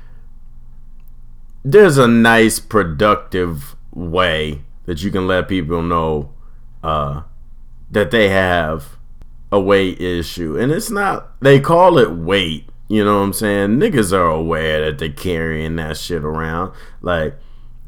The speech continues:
maybe they slowly accepted it. It's not like you just suddenly gain,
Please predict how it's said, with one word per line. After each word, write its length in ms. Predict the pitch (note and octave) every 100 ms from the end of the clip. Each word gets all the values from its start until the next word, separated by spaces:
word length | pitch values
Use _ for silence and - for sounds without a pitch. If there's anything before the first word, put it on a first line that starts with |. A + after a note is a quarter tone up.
| - - -
maybe 320 | - A#2 G#2+ G#2
they 200 | F#2+ F2
slowly 640 | - G#2+ G2+ F#2+ F#2 E2
accepted 680 | D#2 - - B2+ A#2 - A2
it. 220 | A2+ G#2+ -
It's 160 | D#2+
not 180 | G#2 F#2+
like 200 | F2 -
you 100 | G2
just 420 | D#2+ D#2+ D#2+ C#2 C#3+ - -
suddenly 680 | - - A2+ A2 A2 F2+ E2
gain, 540 | D2 E2+ F2 E2+ C#2+